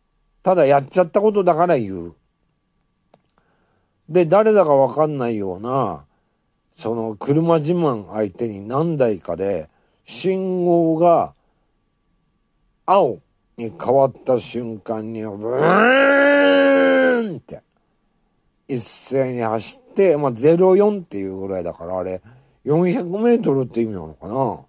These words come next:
で、誰が一番速いかを競う。別にそこにはノープライズ。ね。商品もない。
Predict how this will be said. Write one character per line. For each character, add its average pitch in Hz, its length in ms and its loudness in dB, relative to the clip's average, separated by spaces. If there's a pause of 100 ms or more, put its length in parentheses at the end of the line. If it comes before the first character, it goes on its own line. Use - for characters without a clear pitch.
(1700)
で、 226 160 2
誰 214 240 6
が 156 140 6
一 110 200 -4
番 120 280 0
速 120 220 2
い 104 140 -2
か 90 300 -4 (600)
を 156 220 -2
競 - 260 -4
う。 76 160 -10 (920)
別 156 260 2
に 202 140 -2
そ 185 140 -2
こ 202 180 0
に 226 100 2
は 139 220 4
ノ 185 320 4
ー 160 40 -6
プ 147 120 -2
ラ 127 220 4
イ 85 80 -4
ズ。 - 240 -20 (380)
ね。 139 260 -2 (340)
商 139 320 0
品 143 220 -2
も 170 160 -2
な 131 240 0
い。 73 140 -10